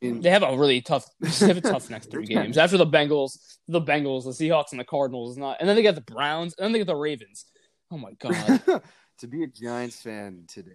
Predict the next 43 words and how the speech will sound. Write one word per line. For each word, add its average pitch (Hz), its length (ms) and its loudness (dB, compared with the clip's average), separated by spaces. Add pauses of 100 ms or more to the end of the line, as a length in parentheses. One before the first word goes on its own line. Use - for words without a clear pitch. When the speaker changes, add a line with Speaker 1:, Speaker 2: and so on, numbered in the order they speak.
(260)
Speaker 2:
Oh, 147 280 0
God. 123 600 4
I 143 140 4
don't 190 100 4
know 196 100 4
if 190 40 -2
they're 180 100 -4
gonna 165 140 -4
win 156 180 -8
any 156 220 -4
of 151 80 -4
those 135 180 -8
Speaker 1:
<laughs> 170 120 4
Speaker 2:
games. 123 420 -12 (180)
Speaker 1:
I 127 80 -4
mean, 135 300 -2 (180)
the, 139 380 -4
maybe 220 480 0
they 170 160 -6
beat 143 240 -10
the 127 60 -8
Bengals. 131 500 -4
I 110 40 -8
mean, 113 140 -6
they're 107 100 -6
definitely 117 200 -6
not 110 80 -4
gonna 107 140 -10
beat 95 120 -18
the 90 60 -20
Cardinals. - 320 -14 (140)
Speaker 2:
But 208 80 6
they're 247 80 6
gonna 277 180 4
beat 226 180 -8
the 180 80 -6
Bengals. 160 420 -8
I 147 80 -14
think 202 80 -14
they'll 214 100 -8
beat 170 120 -10
the 147 80 -6
Bengals. 147 500 -2